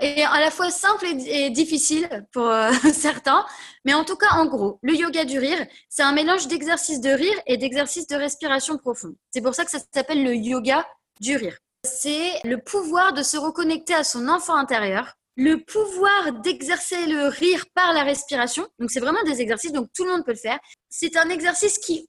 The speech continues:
ouvre le rire, qui ouvre le chakra du cœur, qui ouvre la, le, la joie en soi.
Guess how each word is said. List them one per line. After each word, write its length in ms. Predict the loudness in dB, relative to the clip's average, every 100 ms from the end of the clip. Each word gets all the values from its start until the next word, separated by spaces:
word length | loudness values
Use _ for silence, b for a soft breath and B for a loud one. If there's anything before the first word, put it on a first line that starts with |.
| 4
ouvre 480 | 8 8 6 -2 -10 _ _
le 240 | 4 4
rire, 380 | 6 4 4 4 B B _ -2
qui 220 | 0 4
ouvre 340 | 6 6 6
le 120 | 0
chakra 580 | 0 0 0 -4 -4 -2
du 140 | -2 -4
cœur, 280 | 0 0 0
qui 180 | -8 b b _
ouvre 340 | 4 4 6 4
la, 260 | 4 4 4
le, 180 | 2
la 200 | 2 2
joie 380 | 0 0 2 4
en 120 | 4
soi. 300 | 0 0 2